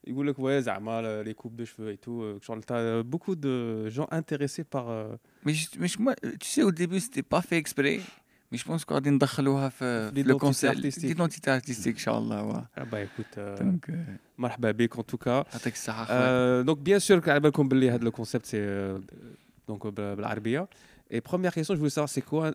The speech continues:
Speaker 1: نتايا، ال-، العلاقة تاعك مع اللغة العربية الدارجة، le, euh, quand tu dis, je dis عربي هكا, qu'est-ce qui te vient, euh, en tête ?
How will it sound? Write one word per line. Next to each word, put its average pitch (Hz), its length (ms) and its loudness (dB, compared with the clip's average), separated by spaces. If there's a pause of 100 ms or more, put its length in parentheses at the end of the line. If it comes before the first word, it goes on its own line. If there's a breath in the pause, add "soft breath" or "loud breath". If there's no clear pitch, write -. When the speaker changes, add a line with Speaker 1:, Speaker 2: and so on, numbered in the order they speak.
Speaker 1:
نتايا، 123 400 -4
ال-، 131 160 0
العلاقة 120 560 0
تاعك 147 380 -6
مع 131 160 -6
اللغة 117 260 -4
العربية 110 520 -6
الدارجة، 110 640 -6
le, 104 180 -6 (680 loud breath)
euh, 104 140 -8 (220)
quand 139 100 0 (100)
tu 139 60 -12
dis, 131 140 -2
je 131 140 -4
dis 131 100 2
عربي 123 340 0
هكا, 135 140 -4
qu'est-ce 139 200 -4
qui 131 80 -8
te - 120 -6
vient, 110 480 -4 (800 soft breath)
euh, - 240 -10
en 101 40 -10
tête ? - 300 -10